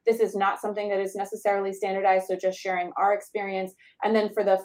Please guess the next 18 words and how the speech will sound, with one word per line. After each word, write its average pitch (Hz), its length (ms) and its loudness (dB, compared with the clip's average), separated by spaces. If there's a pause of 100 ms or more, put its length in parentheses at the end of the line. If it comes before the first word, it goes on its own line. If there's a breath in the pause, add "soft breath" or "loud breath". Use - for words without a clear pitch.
subsequent 233 580 2
cycles, 196 360 2
as 190 140 -4
long 208 220 4
as 196 80 -4
they've 196 240 -2
had 180 220 0
really 185 280 4
robust 180 540 0
counts, 214 340 -2 (260)
we're 202 180 2
t-, - 160 -16
we 208 140 4
are 208 80 0
not 196 180 2
requiring 190 500 2
that 170 200 -2
mid-cycle, 175 720 -4